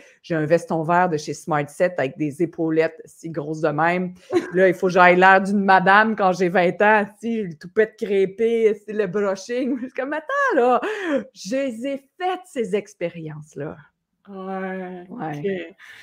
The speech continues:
Speaker 2: Euh, je voulais, je voulais savoir, en fait, parce que, en fait, je voulais savoir le, le, le, comment tu perçois l'aspect marketing, l'aspect vente,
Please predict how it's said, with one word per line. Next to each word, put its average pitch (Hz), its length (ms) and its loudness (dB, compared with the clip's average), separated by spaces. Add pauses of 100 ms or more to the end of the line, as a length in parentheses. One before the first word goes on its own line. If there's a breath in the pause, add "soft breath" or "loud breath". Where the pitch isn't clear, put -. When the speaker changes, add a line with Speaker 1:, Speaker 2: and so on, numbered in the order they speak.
(540 loud breath)
Speaker 2:
Euh, 214 960 4 (1200)
je 208 160 -4
voulais, 262 520 0
je 226 80 -10
voulais 240 200 0
savoir, 233 560 0
en 208 120 -8
fait, 247 280 0 (100)
parce 208 240 -6
que, 247 500 -2
en - 440 -8
fait, 302 80 -2
je 359 60 0
voulais 320 120 -2
savoir 330 360 -2
le, 220 300 2
le, 196 220 0
le, 185 760 -4 (320)
comment 269 300 -4
tu - 220 -14
perçois 240 720 -4
l'aspect 220 520 -8
marketing, 208 960 -4 (420 soft breath)
l'aspect 185 560 -2
vente, 196 920 -4